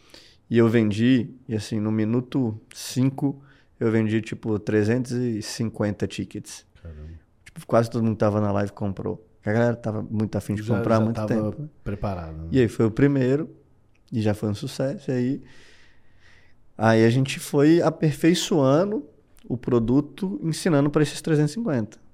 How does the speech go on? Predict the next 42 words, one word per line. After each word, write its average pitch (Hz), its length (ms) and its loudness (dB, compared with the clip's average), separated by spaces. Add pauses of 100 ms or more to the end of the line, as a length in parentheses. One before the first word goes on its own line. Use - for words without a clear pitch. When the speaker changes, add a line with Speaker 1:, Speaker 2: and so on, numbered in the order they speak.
Speaker 1:
"Pô, 107 100 -6
esse - 120 -6
cara 101 200 0
não 113 100 0
entendeu 113 300 0
desse 120 240 -4
jeito, 117 180 -2
deixa - 120 -16
eu 117 40 -14
falar 107 200 0
de 107 80 0
outro 110 220 -4
jeito." 110 420 -2
Speaker 2:
Ajusta 82 240 -18
aqui, 90 340 -14
né? 87 60 -12 (220)
Speaker 1:
Aí 101 180 0
foi 110 280 4
ajustando, 123 640 0
ajustando, 123 580 -6
ajustando. 127 600 -10 (1080)
Aí 107 320 4
hoje, 107 300 2
hoje 117 200 2
tem 123 120 2
dois 107 200 4
anos 131 180 4
e 117 60 4
meio, 120 440 0 (160)
a 107 80 -2
gente 107 180 -2
já 104 120 2
deve 101 180 0
ter 107 180 -6
aí 104 140 -4
uns 110 340 -8
vinte 113 440 -4
mil 110 180 -2
alunos. 104 540 -6 (1120)
É, 101 440 -4
investimento 120 460 4
em - 0 -